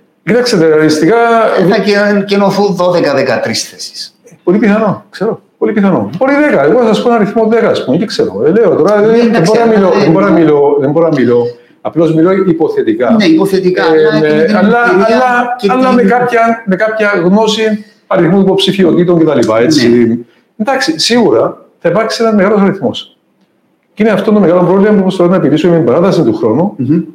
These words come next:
Speaker 1: Όση εμπειρία μπορούν να αποκτήσουν κάποιοι δικαστές, από την άλλη δεν υπάρχει άλλος τρόπος.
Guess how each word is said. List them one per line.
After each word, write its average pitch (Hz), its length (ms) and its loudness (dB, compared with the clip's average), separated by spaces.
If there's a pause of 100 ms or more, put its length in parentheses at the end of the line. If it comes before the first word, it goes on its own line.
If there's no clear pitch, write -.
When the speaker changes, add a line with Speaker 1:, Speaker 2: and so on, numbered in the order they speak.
(140)
Speaker 1:
Όση 220 280 0
εμπειρία 175 340 2
μπορούν 160 180 2
να 165 60 2
αποκτήσουν 151 420 -2
κάποιοι 160 300 0
δικαστές, 147 600 -2
από 151 180 -2
την 139 120 2
άλλη 180 160 0
δεν 175 140 2
υπάρχει 170 300 -2
άλλος - 200 -12
τρόπος. - 380 -20